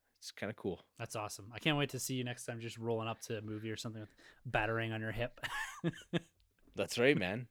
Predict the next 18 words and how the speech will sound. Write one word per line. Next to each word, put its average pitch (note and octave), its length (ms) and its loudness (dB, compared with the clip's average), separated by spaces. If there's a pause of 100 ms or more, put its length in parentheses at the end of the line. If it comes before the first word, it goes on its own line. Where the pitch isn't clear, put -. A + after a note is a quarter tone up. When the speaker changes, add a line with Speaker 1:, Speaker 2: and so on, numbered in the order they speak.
Speaker 1:
That's G#2+ 220 2
right. B2 280 6 (320)
The, D#3+ 400 6
man, F#3+ 420 4
th-, G#3+ 140 -10
nothing A3+ 320 8
beats A#2+ 300 8
that G2+ 140 8
eighty-nine G2+ 460 6
Speaker 2:
No, F2+ 60 8
Speaker 1:
Batarang. E2 400 6
Like, F2 100 0
it's - 80 -2
Speaker 2:
absolutely E3 340 10
Speaker 1:
just G#2 260 0
Speaker 2:
not. C#3+ 100 12
Speaker 1:
the - 80 -6
coolest. - 720 4